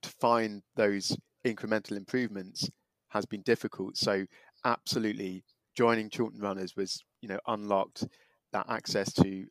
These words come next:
other competitive club runners, and particularly, I think one of the key things I signed up for was the cross country league, uh, and having,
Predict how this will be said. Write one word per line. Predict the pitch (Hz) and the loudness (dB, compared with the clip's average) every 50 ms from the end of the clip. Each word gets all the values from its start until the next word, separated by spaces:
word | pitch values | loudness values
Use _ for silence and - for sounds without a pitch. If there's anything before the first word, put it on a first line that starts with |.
| _ _ | _ _
other | - 113 104 95 104 98 - _ | -2 0 0 0 -2 -4 -4 _
competitive | - 98 - - 107 95 - - - 98 98 92 90 - - _ _ _ _ _ _ _ - | -16 -16 -8 -8 -8 -8 -8 -8 -6 -4 -4 -4 -6 -8 -16 _ _ _ _ _ _ _ -8
club | - - 104 95 92 | 0 0 0 2 2
runners, | 101 98 95 92 90 90 - - - - _ _ _ _ _ _ _ _ _ _ _ | 0 0 0 -2 -4 -6 -6 -6 -8 -10 _ _ _ _ _ _ _ _ _ _ _
and | - 101 95 95 95 92 92 - _ | -2 -2 -2 -2 -4 -8 -14 -16 _
particularly, | - - - - 131 - - - 101 95 92 - - | -16 -12 -2 -2 -2 -2 0 -4 -2 -2 -4 -6 -6
I | - 107 | -6 -6
think | 110 107 101 104 - 104 - - | -4 -6 -6 -8 -14 -20 -18 -8
one | 107 107 104 | -6 -6 -4
of | 98 | -4
the | 98 | -6
key | - - - - 113 | -8 -6 -4 -2 -2
things | 101 98 101 98 95 | -2 -2 -2 -2 0
I | 95 | 0
signed | 95 - 104 98 95 98 | 2 2 0 -2 0 0
up | 98 - - | -2 -2 -2
for | - 104 98 92 | -4 -4 -4 -4
was | 95 95 - | -4 -4 -6
the | - 107 | -6 -6
cross | - - 98 - - | -4 -4 -4 -4 -4
country | - 110 101 101 - - 104 95 92 92 - _ _ _ _ _ - | -6 -6 -6 -8 -10 -6 -6 -6 -6 -6 -10 _ _ _ _ _ -4
league, | 104 98 95 92 98 - - - _ _ _ _ _ _ _ _ _ _ _ _ _ - _ - | -4 -2 -2 -2 -6 -10 -14 -20 _ _ _ _ _ _ _ _ _ _ _ _ _ -20 _ -2
uh, | 110 110 - - | -2 -2 0 0
and | 113 104 101 | 0 0 0
having, | - 123 120 107 107 110 110 107 104 104 104 | 0 2 2 4 4 2 2 0 -4 -10 -12